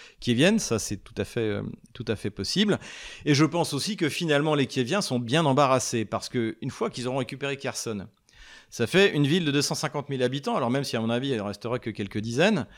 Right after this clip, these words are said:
dont il va falloir s'occuper, chauffer, approvisionner, euh, défendre. Donc ça va immobiliser, euh, des ressources. Et surtout, Kiev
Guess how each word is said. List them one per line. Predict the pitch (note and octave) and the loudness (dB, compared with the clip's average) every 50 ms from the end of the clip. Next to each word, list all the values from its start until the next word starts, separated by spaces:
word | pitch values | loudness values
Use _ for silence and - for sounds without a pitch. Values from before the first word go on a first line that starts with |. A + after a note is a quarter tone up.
| - - - - - - - - _ _ _ | -20 -20 -20 -20 -20 -20 -20 -20 _ _ _
dont | - B2 C#3+ D3+ | 0 2 2 2
il | - C#3+ C#3 | 2 4 4
va | C#3+ C#3 | 4 4
falloir | - D#3 C#3+ C#3 C#3 C#3+ C#3 C#3 C3 B2 A2 | 4 4 4 6 6 8 8 6 4 2 -2
s'occuper, | - - G#2+ - - C3 - - F3+ F#3+ G#3 A3+ | -4 -4 -4 -6 -6 -4 2 4 6 6 6 4
chauffer, | - - - C3 B2 - - E3 F#3+ G3+ - - | 0 -4 -2 -2 -2 -2 0 0 0 0 0 -2
approvisionner, | - A#2+ - - B2 G#2 G#2+ G#2+ G2+ A#2 A#2 B2+ D3 F3 G3 A3+ A#3+ - _ _ _ _ _ | -4 -4 -2 -4 -4 -4 -4 -4 -2 0 0 0 0 0 -2 -2 -6 -10 _ _ _ _ _
euh, | - F#2+ | -10 -6
défendre. | F2+ F#2+ C3+ B2+ - - F#3+ G#3+ A3 G3+ D3 | 0 2 2 2 2 2 2 2 0 -2 -4
Donc | A#2 B2 - | -6 -6 -2
ça | - C3 B2 | 0 2 2
va | A#2+ B2+ | 2 2
immobiliser, | - C#3 B2+ B2+ B2+ B2 A#2+ B2 B2+ B2+ A2+ A2 C3+ C3+ B2+ A#2+ A2 | 2 0 0 0 0 0 -2 -4 -4 -4 -2 0 0 0 0 0 -2
euh, | - G#2+ G2+ F#2+ | -2 -4 -6 -6
des | F#2 G#2 A2 | -4 -4 -4
ressources. | A2 - - G3 A3 G#3+ - - - _ _ _ | -4 -2 -2 -4 -4 -4 -6 -10 -12 _ _ _
Et | - C#3 | 2 2
surtout, | - - - C3 A2 - - G#3 A3+ | 2 2 -2 -4 -6 -6 -8 -10 -10
Kiev | - - - - F3 F#3 G#3+ G#3+ - - - | -8 -8 -4 0 0 0 0 -4 -8 -14 -16